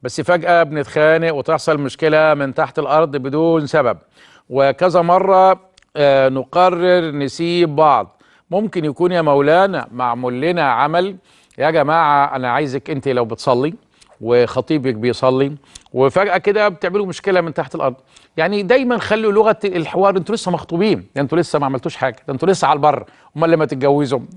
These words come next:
وتخلفوا وتجيبوا عيال ومشاكل الأولاد ومشاكل المدارس والدروس الخصوصية ووجع القلب ده، هتعملوا إيه؟ انتوا لسه يعني أحلى فترات العمر اللي في، في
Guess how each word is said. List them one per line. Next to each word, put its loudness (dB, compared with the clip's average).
وتخلفوا -2
وتجيبوا 0
عيال 4
ومشاكل -4
الأولاد 2
ومشاكل -4
المدارس 2
والدروس 0
الخصوصية 0
ووجع 4
القلب 0
ده، 0
هتعملوا -2
إيه؟ 0
انتوا -4
لسه 2
يعني -2
أحلى 0
فترات -2
العمر 0
اللي 2
في، -6
في -4